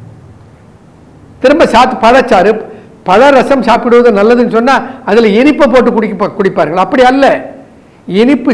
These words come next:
சேர்க்காப்புல மாதுளம்பழம் ஜூஸ் எடுக்கிறோம், மாதுளம்பழத்தை பிழிந்து ஜூஸ் எடுக்கிறோமோ தவிர அதுல சர்க்கரையோ வெல்லமோ தேனோ போடக்கூடாது. அதிலே இருக்கிற சுவையோடு அதை சாப்பிட பழகிக்கொள்ள வேண்டும், அது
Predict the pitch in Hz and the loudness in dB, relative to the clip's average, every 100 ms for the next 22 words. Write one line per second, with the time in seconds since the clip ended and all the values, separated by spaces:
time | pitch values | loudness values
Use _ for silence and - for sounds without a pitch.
0 | - 240 240 240 202 156 170 233 254 214 | 0 0 2 0 0 -2 -2 0 0 0
1 | 220 185 135 - - - 233 220 185 151 | -2 -2 -6 -16 -20 -6 -2 0 -2 -2
2 | 151 220 233 - - - - - - 170 | -2 -2 -2 -10 -20 -20 -20 -20 -8 -2
3 | 262 285 269 247 240 262 247 233 285 277 | 2 2 2 2 0 -2 -4 -2 0 0
4 | 269 180 269 262 240 233 240 233 277 240 | -2 0 0 2 2 2 0 0 0 -2
5 | - - 226 233 - 214 285 294 285 247 | -8 -4 0 0 0 -2 2 2 4 2
6 | 247 254 277 240 254 269 269 233 262 247 | 2 2 0 2 2 2 2 2 0 0
7 | 170 127 - - - - - - - - | -2 -4 -10 -20 -20 -20 -20 -20 -8 -2
8 | 208 285 294 294 311 320 269 - 240 277 | 2 4 4 2 0 0 0 2 2 2
9 | 294 302 240 214 202 202 208 175 170 170 | 2 2 2 0 -2 -2 -2 -4 -4 -6
10 | 160 139 120 - - - _ - - 196 | -6 -10 -12 -16 -20 -20 _ -20 -10 -8